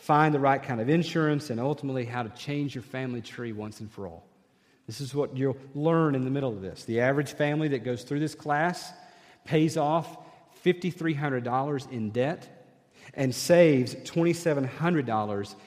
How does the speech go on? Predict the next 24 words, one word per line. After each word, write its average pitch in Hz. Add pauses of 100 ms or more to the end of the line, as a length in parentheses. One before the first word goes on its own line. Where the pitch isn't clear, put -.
(120)
in 127
the 120
first 120
ninety 113
days. 107 (1300)
Uh, 98
this 110
is -
the 151
average. 139 (140)
That's 135
an 143
eight 156
thousand 151
dollar 131
turnaround. 120
And 104
I 120
would 139
just 135
ask 131
you 127
this 131
question. 127